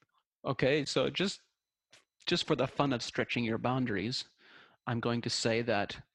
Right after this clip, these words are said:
maybe the reason they grow so well is not because they get microbial support right at the rhizosphere. Maybe it's because they get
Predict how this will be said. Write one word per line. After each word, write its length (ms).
maybe 320
the 120
reason 260
they 100
grow 220
so 180
well 200
is 120
not 300
because 360
they 140
get 260
microbial 600
support 380
right 120
at 60
the 80
rhizosphere. 580
Maybe 280
it's 100
because 500
they 140
get 180